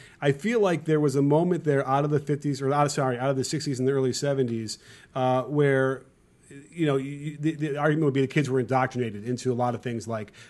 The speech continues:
uh, environmentalism, um, treating your fellow man kindly, uh, being fair, all these things, uh, and, you know, even racial equality. Those things were, I think, there was a moment there for a,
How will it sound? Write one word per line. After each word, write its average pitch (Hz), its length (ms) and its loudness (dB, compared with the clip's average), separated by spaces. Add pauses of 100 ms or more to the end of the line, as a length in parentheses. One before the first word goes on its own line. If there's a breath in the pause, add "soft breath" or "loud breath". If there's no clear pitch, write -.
(100)
uh, 113 280 -6
environmentalism, 117 1040 -2 (260 loud breath)
um, 113 720 -12 (200)
treating 127 260 -4
your 117 80 -4
fellow 117 260 -6
man 127 420 0
kindly, 123 640 0 (280 loud breath)
uh, 113 180 -8
being 117 220 -6
fair, 127 680 -2 (240 loud breath)
all 180 240 4
these 160 220 0
things, 131 480 0
uh, 135 200 -2
and, 165 140 -2
you 196 80 6
know, 147 80 4
even 151 340 2
racial 139 340 0
equality. 135 480 2
Those 170 240 2
things 175 200 0
were, 160 220 -2
I 156 80 0
think, 156 340 -4
there 151 100 2
was 151 120 0
a 151 60 2
moment 156 440 4
there 123 240 0
for 127 300 -2
a, 120 60 -8